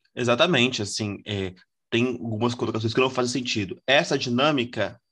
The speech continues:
do quebra-pau de domingo, ela era simples, dava pra, pra entender muita coisa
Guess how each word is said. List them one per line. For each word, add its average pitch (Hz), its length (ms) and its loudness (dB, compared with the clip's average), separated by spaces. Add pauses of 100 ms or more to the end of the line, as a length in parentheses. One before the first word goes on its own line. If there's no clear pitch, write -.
(120)
do 107 160 -10
quebra-pau 101 400 -4
de 104 100 -4
domingo, 113 340 0
ela 110 120 4
era 113 160 4
simples, 127 680 -6 (220)
dava 127 240 2
pra, 135 160 -2
pra 123 180 -4
entender 123 340 0
muita 180 260 -2
coisa 143 480 -2